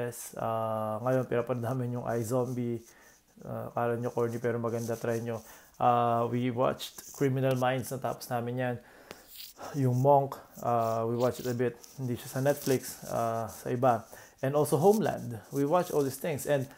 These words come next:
and one thing, when there, whenever there's a crime and meron silang suspect na ini-invite to ask them, to investigate. Now, mahuhulit, mahuhuli nila yung suspect when they ask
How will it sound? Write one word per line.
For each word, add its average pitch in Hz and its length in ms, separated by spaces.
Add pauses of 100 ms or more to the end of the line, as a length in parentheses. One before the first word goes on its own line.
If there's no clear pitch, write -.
(200)
and 143 160
one 208 240
thing, 143 320
when 147 160
there, 190 120
whenever 202 560 (240)
there's 156 240
a - 80
crime 135 600 (480)
and 135 160
meron 147 240
silang 147 440
suspect - 680
na - 80
ini-invite 135 800 (480)
to 135 160
ask 135 280
them, 120 200
to - 80
investigate. 123 720 (520)
Now, 160 120
mahuhulit, 180 560
mahuhuli 175 520
nila 131 440 (800)
yung 147 240
suspect 135 560
when 147 240
they 143 160
ask 165 400